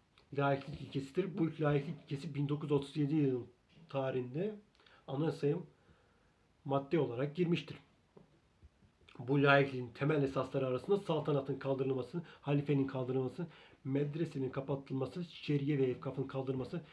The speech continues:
tevhid tedrisatın yayınlanması, tekke ve zahirlerin kapatılması ve medeni hukukun, medeni hukuka geçilmesi bunların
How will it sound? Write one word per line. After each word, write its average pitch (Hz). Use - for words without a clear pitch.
tevhid 147
tedrisatın 135
yayınlanması, 127
tekke 160
ve 147
zahirlerin 135
kapatılması 147
ve 139
medeni 143
hukukun, 139
medeni 143
hukuka 143
geçilmesi 143
bunların 156